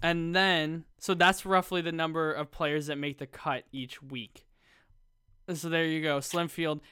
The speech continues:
And then there's more, though. Fourteen professional players in twenty sixteen made their di-, first start at Augusta. So we like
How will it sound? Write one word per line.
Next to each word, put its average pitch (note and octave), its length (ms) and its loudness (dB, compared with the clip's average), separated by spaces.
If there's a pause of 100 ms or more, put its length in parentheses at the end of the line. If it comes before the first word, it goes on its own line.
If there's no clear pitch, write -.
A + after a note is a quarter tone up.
(160)
And F3+ 180 2
then F#3+ 360 4
there's E3+ 200 -4
more, F3 240 2
though. A#2+ 220 -8 (2000)
Fourteen G#3 580 2
professional F#3+ 540 0
players D#3 380 0
in D#3 60 -6
twenty D3+ 220 -6
sixteen D3 440 -8
made D3 160 -6
their C#3 100 -6
di-, C#3 160 -8 (140)
first E3 260 -2
start C3+ 320 -4
at C3 120 -6
Augusta. B2+ 500 -12 (160)
So D#3 320 0 (760)
we F3+ 240 0
like F#3 320 4